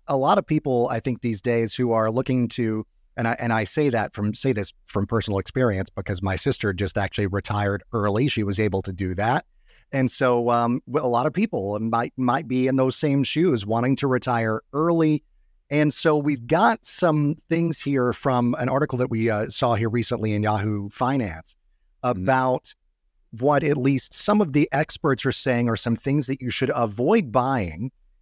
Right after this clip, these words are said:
Speaker 1: if you want to retire early. Now, whatever your reason for wanting to do that, uh, you know, whether you wanna go to the beach, whether you wanna go to the mountains all the time, whether you just, uh, wanna sit around the house and read the newspaper,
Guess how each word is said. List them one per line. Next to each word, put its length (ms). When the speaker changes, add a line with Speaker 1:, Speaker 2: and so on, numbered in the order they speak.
Speaker 1:
if 260
you 100
want 300
to 100
retire 560
early. 380
Now, 160
whatever 340
your 140
reason 400
for 140
wanting 320
to 80
do 200
that, 300
uh, 80
you 140
know, 80
whether 180
you 120
wanna 160
go 100
to 80
the 80
beach, 360
whether 140
you 100
wanna 160
go 120
to 60
the 60
mountains 400
all 140
the 80
time, 400
whether 180
you 140
just, 320
uh, 240
wanna 260
sit 180
around 200
the 40
house 220
and 80
read 100
the 60
newspaper, 680